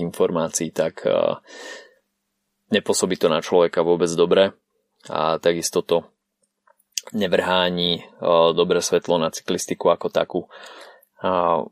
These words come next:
dúfam a stále chcem veriť, že, o,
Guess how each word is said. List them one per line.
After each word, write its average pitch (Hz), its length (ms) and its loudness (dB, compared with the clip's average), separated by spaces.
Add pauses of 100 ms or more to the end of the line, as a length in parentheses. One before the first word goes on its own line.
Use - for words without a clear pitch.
(960)
dúfam 110 560 4
a 92 240 2
stále 98 320 6
chcem 98 240 0
veriť, 87 300 4 (100)
že, 82 480 4
o, 80 640 -6